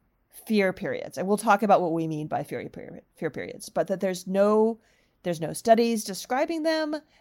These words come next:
There's nothing out there documenting that they exist.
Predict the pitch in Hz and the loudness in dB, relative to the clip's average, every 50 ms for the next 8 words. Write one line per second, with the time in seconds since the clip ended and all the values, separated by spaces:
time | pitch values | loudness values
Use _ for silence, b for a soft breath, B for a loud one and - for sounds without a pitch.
0 | _ - 180 190 175 175 190 190 190 196 202 240 226 202 - - 175 175 - 175 | _ -4 -4 -2 -2 -2 2 4 4 4 4 2 -2 0 0 0 0 0 0 0
1 | 180 165 160 160 156 - 165 151 160 - - 180 170 165 156 - 156 160 156 160 | -2 -2 -2 -2 -2 -2 0 0 0 -2 -4 -8 -8 -8 -8 -8 -8 -10 -10 -6
2 | 180 165 156 139 - - 170 170 147 139 151 147 - 185 - - - 262 269 - | -2 0 0 0 0 -2 -4 -6 -6 -6 -8 -10 -12 -12 -10 -8 -6 -6 -8 -8
3 | - - - - - | -10 -12 -14 -18 -20